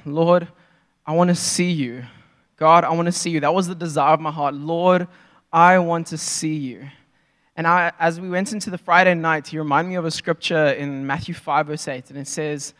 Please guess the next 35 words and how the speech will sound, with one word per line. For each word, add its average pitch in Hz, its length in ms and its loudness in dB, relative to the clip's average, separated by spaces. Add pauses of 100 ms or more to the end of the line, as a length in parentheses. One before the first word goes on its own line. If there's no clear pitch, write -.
(300)
"Blessed 165 560 -2
are 180 120 -2
the 160 200 -6
pure 165 380 -4
in 143 100 -8
heart, - 540 -16 (600)
for 147 120 -10
they 127 600 -4
will 123 100 -16
see 131 220 -8
God." 131 420 -6 (800)
And 170 80 -2
I 175 40 4
meditated 233 420 6
on 226 100 0
that 208 140 0
scripture, - 320 -6
and 180 60 -8
I - 20 -4
was 165 100 -6
like, 165 160 -6
"Lord, 170 260 -6
but 170 160 0
what, 156 600 0
blessed 220 320 4
are 220 60 2
the 185 100 -2
pure 233 480 -2
in 208 80 -2
heart, 147 400 -4
for 165 100 -12
they 175 220 0
will 202 120 -4
see 185 200 -8
God." 139 340 -12